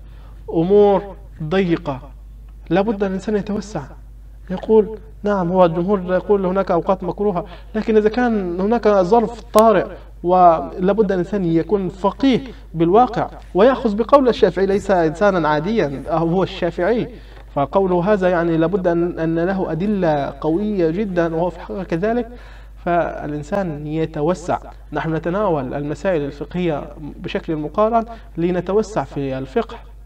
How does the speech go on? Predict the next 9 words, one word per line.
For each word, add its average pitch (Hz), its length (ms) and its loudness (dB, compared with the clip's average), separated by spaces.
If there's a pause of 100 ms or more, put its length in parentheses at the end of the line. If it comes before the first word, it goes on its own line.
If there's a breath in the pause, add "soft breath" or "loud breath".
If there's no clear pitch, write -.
ولنتعبد 151 1120 0
إلى 151 120 0
الله 156 300 2
عز 147 200 0
وجل 185 300 2 (320 loud breath)
بأي 165 920 0
صورة 175 460 0
وأي 160 400 -4
حال 156 360 -2